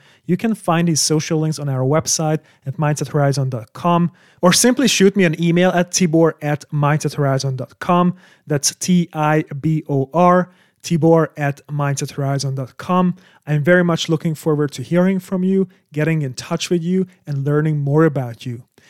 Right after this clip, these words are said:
And so, Mindset Nation, without any further ado, let's dive into today's special episode.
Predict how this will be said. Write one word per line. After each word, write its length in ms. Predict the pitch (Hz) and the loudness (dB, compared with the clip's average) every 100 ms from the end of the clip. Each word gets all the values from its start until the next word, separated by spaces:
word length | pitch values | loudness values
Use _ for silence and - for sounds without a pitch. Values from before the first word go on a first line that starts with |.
| _ - | _ 0
And 200 | 175 190 | 2 4
so, 220 | 214 185 | 6 6
Mindset 400 | 185 202 220 196 | 6 4 2 2
Nation, 400 | 202 202 208 196 | 2 2 2 0
without 400 | 165 160 160 156 - | 2 2 2 0 -2
any 300 | 175 180 175 | 0 2 0
further 540 | - - 165 160 165 | -2 0 2 2 2
ado, 440 | 160 147 165 160 156 | 2 2 2 2 -2
let's 400 | 147 143 151 - | -4 -2 -2 -4
dive 420 | 147 131 135 139 | -8 -6 -4 -2
into 220 | 143 147 | -4 -6
today's 440 | 147 143 143 139 - | -8 -6 -4 -4 -6
special 640 | - - 135 - 147 143 - | -6 -4 -6 -4 -4 -4 -6
episode. 720 | 156 156 143 - 131 113 - | -8 -4 -2 -2 -4 -8 -14